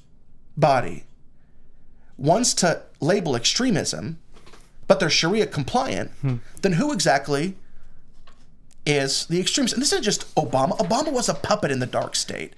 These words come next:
Speaker 2: Yeah.
Speaker 1: This is the left. I wrote a quote down. I wanna sh-, share this quote with you. Isn't it interesting that the exact, the exact same people that the Antichrist will label his enemies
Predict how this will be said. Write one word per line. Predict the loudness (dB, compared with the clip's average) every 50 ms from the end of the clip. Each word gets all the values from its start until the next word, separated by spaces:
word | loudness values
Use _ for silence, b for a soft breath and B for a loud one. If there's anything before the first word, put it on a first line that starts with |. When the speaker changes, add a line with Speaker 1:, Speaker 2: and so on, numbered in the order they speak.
| -4 0
Speaker 2:
Yeah. | 2 2 2 0 0 2
Speaker 1:
This | 2 2 4 2 2
is | 0 0 0 0
the | 0 0
left. | 2 4 2 2 2 0 -6 -10 -12 -14 -18 B B B B B B
I | 4 4 4
wrote | 4 2 2
a | 2
quote | 2 2 2 2 2 2
down. | 2 4 4
I | 4
wanna | 4 4 4 4
sh-, | 4 2 2 2 2
share | 2 4 4 4
this | 2 2 0
quote | 2 2 0 0
with | 0 -2 -2
you. | -2 -4 -4 -6 B B B B B B B B 2
Isn't | 4 4 4 4
it | 2 2 2
interesting | 2 2 2 2 2 2 2
that | 2 0
the | 0 0 0
exact, | 0 2 2 2 4 4 2 2 0 -2 -6 -8 -2
the | 0 2 2
exact | 4 2 2 2 4 2 2 2 2 2 2
same | 4 4 4 2 2 2
people | 0 -2 0 2 2 2 2 2 0 0 0 B B B B B B B
that | 0 2 2
the | 2 0 0 0
Antichrist | 2 4 4 4 4 2 2 4 2 2 -2 0 2 2 2 2 2 0 0 0 2
will | 2 2 4 4 4 4
label | 4 4 4 2 2 2
his | 2 2 2 2 0 -2 0 0
enemies | 2 4 4 4 4 0 -2 -4 -2 -2 0 0 -2 -4